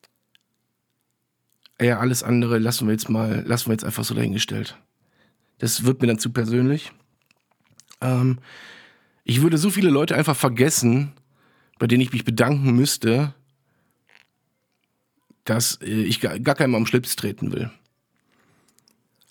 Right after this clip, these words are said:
Von daher möchte ich einfach nur Danke für diejenigen sagen, die mich mitgetragen haben, sowohl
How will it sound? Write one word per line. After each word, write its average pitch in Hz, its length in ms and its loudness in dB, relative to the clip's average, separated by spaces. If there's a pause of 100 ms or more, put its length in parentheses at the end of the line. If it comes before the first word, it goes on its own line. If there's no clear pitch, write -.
(200)
Von 135 240 0
daher 135 340 2
möchte 143 280 0
ich - 160 -6
einfach 151 380 0
nur 139 440 2 (400)
Danke 175 360 2
für 156 200 -2
diejenigen 160 840 2
sagen, 151 640 0 (840)
die 139 60 0
mich 127 180 2
mitgetragen 170 640 0
haben, 196 340 0 (1900)
sowohl 170 800 2